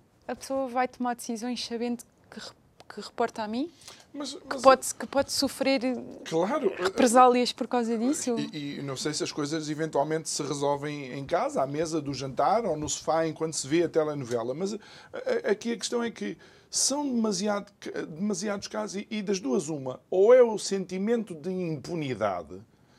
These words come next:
Speaker 2: que, e, e isto é um partido específico, neste caso o P S, que está no governo e, e com uma maioria absoluta, ou é um determinado sentimento de impunidade,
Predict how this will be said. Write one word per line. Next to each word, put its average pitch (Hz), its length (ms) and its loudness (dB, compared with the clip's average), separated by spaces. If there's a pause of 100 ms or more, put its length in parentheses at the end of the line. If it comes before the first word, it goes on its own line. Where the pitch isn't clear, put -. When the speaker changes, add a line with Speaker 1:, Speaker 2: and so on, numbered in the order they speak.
(220)
Speaker 2:
que, 135 720 -2
e, 147 60 -6
e 170 260 0
isto 208 160 2
é 160 60 2
um 143 100 -4
partido 135 320 -6
específico, - 580 -8
neste 127 200 -10
caso 123 260 0
o - 20 -14
P 139 220 2
S, 208 260 0
que - 80 -16
está 123 240 -2
no 127 120 -4
governo 139 420 -2
e, 135 480 -8
e 110 60 -12
com 156 200 -2
uma 135 200 -2
maioria 123 400 -4
absoluta, 143 440 -10 (300)
ou 233 180 2
é 285 60 2
um 262 100 0
determinado 175 540 0
sentimento 160 480 -6
de 190 60 -6
impunidade, 175 500 -4